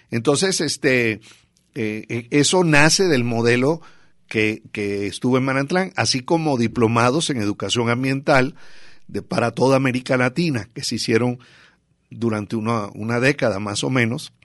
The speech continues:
diferentes diplomados. Entonces, ya el, el proyecto pasó de ser solamente una estación biológica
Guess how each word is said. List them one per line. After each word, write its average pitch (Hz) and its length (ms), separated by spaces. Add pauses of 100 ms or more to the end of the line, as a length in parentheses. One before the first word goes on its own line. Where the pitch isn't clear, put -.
(920)
diferentes 131 560
diplomados. 131 680 (480)
Entonces, 170 640
ya 147 440
el, 196 180
el 127 160
proyecto 147 600
pasó 147 380
de 185 120
ser 170 260
solamente 165 540
una 175 100
estación 147 480
biológica 143 640